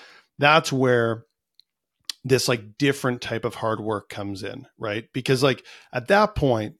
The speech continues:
whether it's in fitness or whether it's in business, we have now proven to ourselves and to everyone else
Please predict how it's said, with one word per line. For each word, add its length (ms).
whether 240
it's 120
in 100
fitness 320
or 60
whether 220
it's 120
in 120
business, 360
we 260
have 100
now 220
proven 580
to 140
ourselves 540
and 180
to 80
everyone 340
else 320